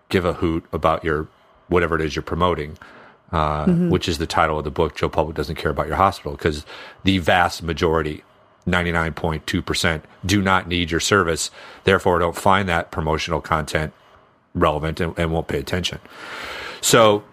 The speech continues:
Speaker 1: i-, i-, it is, there's lots of reasons why you wanna pursue this strategy, but what we're trying to do is get people to think about how to leverage it in a strategic way.
Speaker 2: Mm-hmm.
Speaker 1: What else can we add about that? Does that sum it up?
Speaker 2: You have a, um,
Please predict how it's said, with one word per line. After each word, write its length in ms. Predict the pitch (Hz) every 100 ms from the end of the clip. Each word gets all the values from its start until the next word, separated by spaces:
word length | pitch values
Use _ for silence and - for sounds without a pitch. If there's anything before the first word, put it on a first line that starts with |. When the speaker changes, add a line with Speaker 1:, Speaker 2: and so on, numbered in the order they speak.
| _ _
Speaker 1:
i-, 140 | 82 - -
i-, 140 | 123 -
it 160 | 123
is, 240 | 135 131 -
there's 200 | 127 117
lots 360 | 127 135 131
of 80 | 98
reasons 400 | 104 110 113 107
why 140 | 104
you 120 | 98 101
wanna 260 | 98 101
pursue 360 | 98 98 - 101
this 140 | 101
strategy, 460 | - 95 98 101 101
but 220 | 92 85 - - - - -
what 180 | 113
we're 140 | 113 123
trying 220 | - 107
to 80 | 98
do 120 | 98
is 100 | 87
get 160 | 98 -
people 240 | 101 98
to 80 | 85
think 180 | 98 87
about 300 | 82 85 -
how 400 | - 101 98 95
to 260 | - 82 -
leverage 340 | 95 85 85 82
it 140 | - _ _ _ _ -
in 80 |
a 40 | 76
strategic 480 | - - 78 76 -
way. 140 | 71 - _ _ _ _ _ _ _ _ _ _ -
Speaker 2:
Mm-hmm. 280 | 214 196 196 196 _ _ _ _ _ _ _ _ _ _ _ _ _ - -
Speaker 1:
What 140 | 95
else 140 | 92 -
can 100 | 90
we 80 | 76
add 120 | 76
about 260 | 76 71
that? 220 | - 73 - _ _
Does 80 | -
that 200 | 95 -
sum 220 | 190 170
it 60 | 160
up? 140 | 190
Speaker 2:
You 140 | 196
have 280 | 190 202 196
a, 120 | 190 175
um, 300 | 165 160